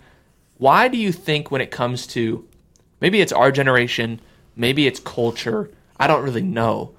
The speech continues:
Why do we have this emphasis that we know goals are important, but yet we don't set them, or we don't, or we struggle to, to keep up with them? I mean, we're a good pocket group here,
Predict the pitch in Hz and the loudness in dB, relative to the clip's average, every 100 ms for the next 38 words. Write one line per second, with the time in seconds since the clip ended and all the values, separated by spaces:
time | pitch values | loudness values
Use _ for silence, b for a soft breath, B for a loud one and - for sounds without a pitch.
0 | b b - 113 143 196 165 156 127 - | b b -2 2 2 2 2 0 0 -6
1 | - 131 135 - 120 - 127 113 123 117 | -4 -4 -4 -6 -6 -4 -4 -4 -4 -2
2 | 113 123 131 127 117 - 117 175 180 117 | 0 2 2 2 -4 -2 -4 -2 -4 -4
3 | 113 101 123 107 87 - 107 110 - 52 | -2 -4 -4 -6 -6 -6 -6 -6 -8 -10
4 | - _ _ _ - 120 117 107 110 107 | -12 _ _ _ -2 0 0 0 -2 -2
5 | - _ _ - 127 123 - - 123 123 | -6 _ _ -2 0 0 -4 0 2 2
6 | 117 - 120 - 127 - 117 117 - - | 0 -2 -10 -8 -12 -8 -8 -6 -8 -12
7 | - - _ _ _ _ _ _ _ _ | -18 -20 _ _ _ _ _ _ _ _
8 | 117 113 120 120 151 131 - 110 110 - | -8 -6 0 2 2 0 -2 -4 -4 -6
9 | 110 117 120 107 110 139 | -4 -4 -4 -4 -4 -4